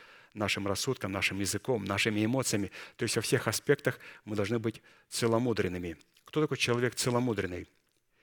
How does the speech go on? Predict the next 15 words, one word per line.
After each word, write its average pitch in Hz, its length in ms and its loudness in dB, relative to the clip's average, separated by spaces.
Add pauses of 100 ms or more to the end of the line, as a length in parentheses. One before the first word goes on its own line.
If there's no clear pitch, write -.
(160)
Это 107 360 0 (100)
девственный, 120 640 2
невинный, 104 520 0
чистый, 117 600 0 (460)
то - 80 -16
есть - 140 -6
имеется 104 360 2
в - 20 -6
виду 104 340 -2 (300)
строгая 110 560 2
нравственная 101 600 0
чистота. 101 560 0 (640)
И 110 240 -2
быть 113 400 -4
целомудренным — 107 880 0